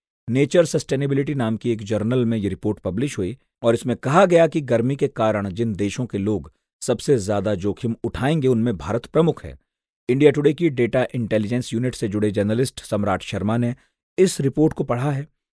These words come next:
और हमने उनसे ही पूछा कि देश दुनिया के कौन से वो इलाके हैं जिन्हें ग्लोबल वार्मिंग का प्रकोप सबसे ज्यादा झेलना पड़ेगा।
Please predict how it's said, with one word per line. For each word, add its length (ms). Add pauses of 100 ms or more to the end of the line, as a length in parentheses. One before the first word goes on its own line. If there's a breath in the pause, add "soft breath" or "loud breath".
(120)
और 160
हमने 260
उनसे 280
ही 80
पूछा 420 (300)
कि 80
देश 440
दुनिया 320
के 140
कौन 360
से 140
वो 160
इलाके 360
हैं 220 (400)
जिन्हें 260
ग्लोबल 280
वार्मिंग 400
का 100
प्रकोप 380
सबसे 560
ज्यादा 300
झेलना 340
पड़ेगा। 400